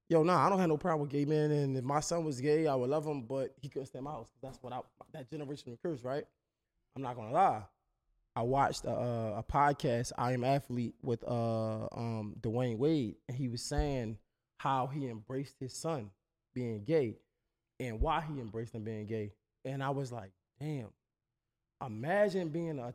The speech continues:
child and your parents not loving you the same because you are different." And I'll never forget, I'm like, at that moment, I thought to myself, like, "Yo, that's special." And if he changed my perspective on it, and I'm like, "Yo, if I have a child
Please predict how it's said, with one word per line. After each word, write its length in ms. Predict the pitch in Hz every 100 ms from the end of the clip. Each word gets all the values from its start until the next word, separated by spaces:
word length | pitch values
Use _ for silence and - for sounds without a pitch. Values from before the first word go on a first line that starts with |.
| -
child 560 | 175 175 165 135 120 107 - _ _ _ _ _ _ -
and 540 | 143 135 127 123 113
your 120 | 139
parents 400 | - 175 160 139
not 200 | 143 113
loving 280 | 120 143 135
you 60 | 120
the 100 | 120
same 380 | - 143 131 113
because 240 | - 131
you 120 | 120
are 60 | 107 _ _ _
different." 220 | 135 123 _ _ _ _ _ _ _ _ -
And 140 | 131
I'll 160 | 113 110
never 220 | 135 156
forget, 260 | 143 147 156
I'm 100 | 139
like, 200 | 120 101 _ -
at 240 | 135 107
that 200 | 95 180
moment, 460 | 156 170 196 165 117 - _ _ _ _ _ -
I 60 | 143
thought 260 | - 156
to 60 | 151
myself, 300 | 135 - 127
like, 160 | 117
"Yo, 100 | 113
that's 180 | 117 120
special." 420 | - 151 151 - 107 _ _ _ _ _ _
And 80 | 120
if 100 | 123 - -
he 120 | 160
changed 340 | - 214 208
my 100 | 185 160
perspective 540 | 156 - 175 - 131
on 140 | 127 113
it, 100 | -
and 80 | 139
I'm 80 | 139
like, 160 | 123
"Yo, 100 | 120
if 80 | 113
I 80 | 123
have 120 | 151 -
a 60 |
child 380 | - 151 160 160